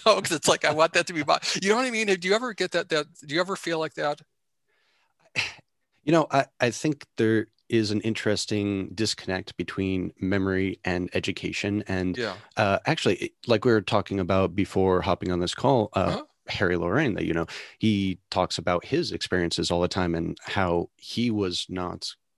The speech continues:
Speaker 2: necessarily the best student
Speaker 1: Mm-hmm.
Speaker 2: until he figured out some of these memory techniques for himself.
Speaker 1: Mm-hmm.
Speaker 2: And <sighs> there's always been a disconnect between memorizing information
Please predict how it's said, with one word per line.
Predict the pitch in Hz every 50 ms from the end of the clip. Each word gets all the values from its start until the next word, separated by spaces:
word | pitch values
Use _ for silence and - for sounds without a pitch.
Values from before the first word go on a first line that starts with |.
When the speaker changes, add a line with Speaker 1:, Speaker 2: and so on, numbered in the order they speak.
| _ _ -
Speaker 2:
necessarily | 104 92 85 - 87 - - 87 87 90 98
the | 98 104
best | 101 98 95 -
student | - - - 117 85 85 - - - - - -
Speaker 1:
Mm-hmm. | 101
Speaker 2:
until | 104 147 - 110 98 92
he | - 104 92
figured | - - - 92 92 120 110 -
out | 78 85 85 78 -
some | - 87 90
of | 90 82 87
these | 95 92 95 87 87 - - - - -
memory | 95 90 87 87 85
techniques | - 101 - 90 90 82 -
for | - - 90 85
himself. | 85 87 - - 196 180 - - -
Speaker 1:
Mm-hmm. | - - - - - - -
Speaker 2:
And | 127 131 123 110 - _ _ _ - - - - - _ _ -
<sighs> | - - - - - - -
there's | 135 120 131 139 127 151
always | 156 160 139
been | 135 143 131
a | 117
disconnect | 101 110 - - - 107 110 101 - -
between | 95 - - - 104 101 98 92 92 -
memorizing | - 98 104 131 143 143 143 139 127 123 135 123
information | 117 110 - - 104 98 92 90 - - 98 104 101